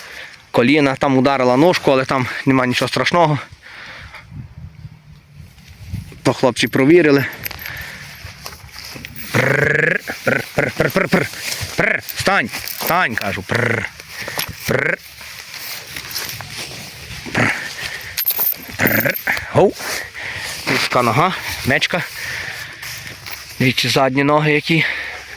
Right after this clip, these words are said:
Вона дуже ручна, йде до рук. Вона не буде висока,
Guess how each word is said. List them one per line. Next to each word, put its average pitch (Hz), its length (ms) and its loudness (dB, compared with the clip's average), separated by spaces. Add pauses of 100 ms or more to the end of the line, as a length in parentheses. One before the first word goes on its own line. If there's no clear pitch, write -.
(4000)
Вона 151 420 4 (1700)
дуже 151 300 6
ручна, 170 460 4 (160)
йде 131 240 2
до 131 120 4
рук. 185 280 6 (760)
Вона 143 240 4
не 143 80 4
буде 139 240 6
висока, 127 520 4